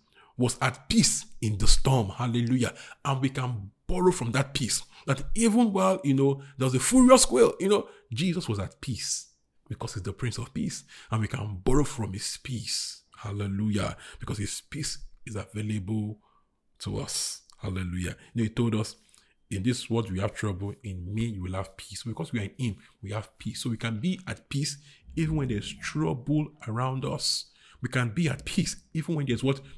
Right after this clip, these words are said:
Trouble around us. Hallelujah. So cultivate the peace of God even in troubling situations. Hallelujah. So Jesus, Jesus got up, <laughs> spoke to the situation, and went back to chill.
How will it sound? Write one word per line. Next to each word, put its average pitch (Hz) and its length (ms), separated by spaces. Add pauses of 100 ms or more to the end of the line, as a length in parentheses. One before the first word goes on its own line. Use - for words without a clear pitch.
Trouble 147 560
around 123 340
us. 113 180
Hallelujah. 110 800 (300)
So 127 160
cultivate 139 600
the 117 100
peace - 220
of 98 140
God 120 260 (220)
even 139 420 (160)
in 104 180
troubling 107 500
situations. - 800 (1200)
Hallelujah. 90 640 (260)
So - 160
Jesus, 113 280
Jesus 110 280
got 113 280
up, - 160 (540)
<laughs> 104 360 (200)
spoke - 560
to - 100
the 104 100
situation, 101 540 (580)
and 101 80
went 107 140
back 101 160
to 95 80
chill. 110 260